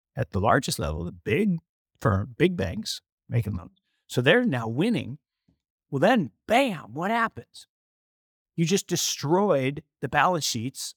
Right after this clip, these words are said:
of these banks that you said you were trying to help. You never said you were trying to help. You just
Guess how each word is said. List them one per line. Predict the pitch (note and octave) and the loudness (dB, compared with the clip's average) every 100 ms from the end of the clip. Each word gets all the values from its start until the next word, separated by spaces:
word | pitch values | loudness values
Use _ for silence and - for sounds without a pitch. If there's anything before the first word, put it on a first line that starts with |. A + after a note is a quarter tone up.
| - | 0
of | C#3+ C#3+ | 0 2
these | B2 C3+ G#2+ | -2 -2 0
banks | C#3 C#3+ B2+ C#3 - - _ | 0 2 0 -4 -8 -12 _
that | B2+ | -2
you | A#2 B2 C3 | -2 -2 -2
said | - - - C#3 C3 B2 | -4 -4 2 4 4 2
you | A2 B2 A#2 | -4 -2 -2
were | A#2 | -4
trying | A2+ - A2+ G#2+ | -4 -2 0 -2
to | A#2 | -6
help. | A2 F2+ C2 - _ _ _ _ - | -2 -2 -2 -6 _ _ _ _ -8
You | G#2 | -8
never | A2+ | -6
said | - C3+ A#2 | -2 2 2
you | A2 | 0
were | - | -10
trying | - - | -14 -16
to | - | -20
help. | - | -14
You | C#3 | -12
just | G2+ - | -10 -12